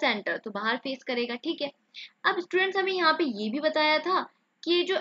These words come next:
एस है और ये जो यू है ये दोनों, देखिए इस पे बनाया था मैंने and और इस पे एक rectangle, it means ये दोनों अलग अलग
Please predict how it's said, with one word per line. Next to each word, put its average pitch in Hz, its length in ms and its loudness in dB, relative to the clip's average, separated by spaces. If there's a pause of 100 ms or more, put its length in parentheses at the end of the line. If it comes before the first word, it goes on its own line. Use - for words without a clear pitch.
(220)
एस 349 320 2 (340)
है 247 260 4 (100)
और 277 160 2
ये 294 140 -2
जो 311 120 0
यू 311 320 0
है 294 140 2
ये 311 120 -2
दोनों, 294 420 -2
देखिए 254 280 -2
इस 269 180 -4
पे 294 100 2
बनाया 269 260 2
था 294 100 -2
मैंने 262 200 0 (120)
and 339 240 4
और 269 80 4
इस 247 180 -6
पे 294 80 -2 (140)
एक 440 180 -6 (200)
rectangle, 226 680 -2
it 233 160 -6
means 330 240 -4
ये 302 60 0
दोनों 269 220 2
अलग 277 220 6
अलग 302 200 4